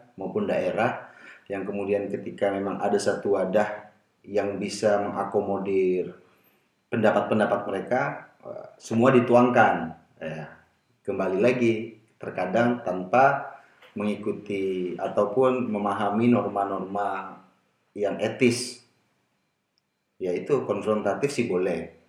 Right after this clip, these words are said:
tapi jangan sampai kemudian itu berlebihan sampai, eh,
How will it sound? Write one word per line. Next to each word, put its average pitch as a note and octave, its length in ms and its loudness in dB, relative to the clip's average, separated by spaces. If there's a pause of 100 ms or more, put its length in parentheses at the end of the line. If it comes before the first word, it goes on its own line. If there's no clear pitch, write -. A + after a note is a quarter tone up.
(140)
tapi - 600 0
jangan F#2+ 320 -6
sampai F#2 400 -4
kemudian G#2 400 -2
itu G#2 240 -4
berlebihan F#2+ 680 -2
sampai, E2+ 540 -8 (640)
eh, F2 480 -2